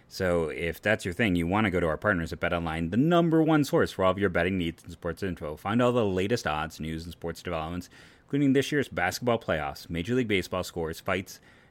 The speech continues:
and even next season's N F L futures. BetOnline is your continued source for all sports wagering information, from live betting to playoffs, esports, and more. Head to the website today or use your mobile device to learn more about the trends in action.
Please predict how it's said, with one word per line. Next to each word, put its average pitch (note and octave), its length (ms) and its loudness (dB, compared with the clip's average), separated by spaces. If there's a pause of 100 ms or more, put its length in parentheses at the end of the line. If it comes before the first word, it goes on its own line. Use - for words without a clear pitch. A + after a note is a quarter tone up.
and A2+ 80 0
even C#3 200 2
next - 500 -6
season's F#2+ 460 -6
N E2 120 -6
F F2+ 140 -4
L F#2+ 120 -2
futures. G#2+ 420 -8
BetOnline F#2+ 500 -2
is F#2+ 100 -8
your G#2 100 -6
continued A#2 440 -6
source D#2+ 240 -12
for - 160 -8
all A2+ 80 -2
sports - 340 -8
wagering A#2 340 -2
information, F#2 540 -4 (300)
from G2+ 160 0
live G2+ 240 6
betting G#2 420 2 (120)
to - 80 -8
playoffs, E2 500 0
esports, G2 360 -4
and A#2+ 80 4
more. B2+ 240 2
Head A#2 140 0
to C#3 60 4
the C#3+ 60 4
website B2+ 340 2
today F#2+ 260 0
or E2+ 100 -4
use F2 260 -4
your F2+ 100 -4
mobile F2+ 240 -2
device F#2 340 0
to F2+ 120 -6
learn F#2 140 -4
more A2 140 -2
about C3 200 -2
the A#2+ 80 -10
trends C#3 260 0
in C#3 80 2
action. C3+ 400 -2